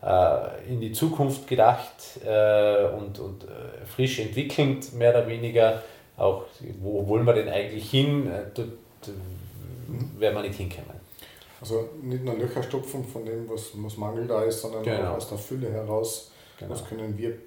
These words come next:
Speaker 2: beitragen zum Bedarf einer übergeordneten Gesellschaft?
Speaker 1: Genau.
Speaker 2: Wir als Region.
Speaker 1: Wir als Region, genau.
Speaker 2: Mhm.
Speaker 1: Und das
Speaker 2: Wenn sich der Spitaler mit dem, äh, Südtiroler aus Bruneck nicht richtig versteht, weil der Spitaler denkt, „Ich bin ich“,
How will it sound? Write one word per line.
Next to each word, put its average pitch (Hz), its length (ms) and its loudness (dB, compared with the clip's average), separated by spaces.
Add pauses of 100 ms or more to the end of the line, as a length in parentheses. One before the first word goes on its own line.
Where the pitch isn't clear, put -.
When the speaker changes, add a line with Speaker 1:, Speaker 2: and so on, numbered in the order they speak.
Speaker 2:
beitragen 104 600 -2
zum 101 200 -12
Bedarf 101 380 -6
einer 101 120 -6
übergeordneten 101 680 -6
Gesellschaft? 101 600 -10 (400)
Speaker 1:
Genau. 101 200 -6 (160)
Speaker 2:
Wir 107 180 -4
als 101 220 -8
Region. 104 480 -4 (400)
Speaker 1:
Wir 110 120 -6
als 101 180 -6
Region, 104 440 -4
genau. 98 340 -4 (160)
Speaker 2:
Mhm. 98 80 -12
Speaker 1:
Und 92 200 -12
das - 260 -12 (520)
Speaker 2:
Wenn 127 240 2
sich 131 280 -6
der 123 120 2
Spitaler 139 880 4
mit 123 300 -6
dem, 110 400 -8 (280)
äh, 107 340 -6 (300)
Südtiroler 123 640 -2
aus 110 280 -2
Bruneck 104 400 -4 (280)
nicht 117 240 -10
richtig 120 360 -10
versteht, 104 480 -6 (100)
weil 101 380 -2 (120)
der 104 120 -4
Spitaler 101 580 -6
denkt, 101 300 -6 (180)
„Ich 110 80 -14
bin 107 160 -6
ich“, 120 240 -6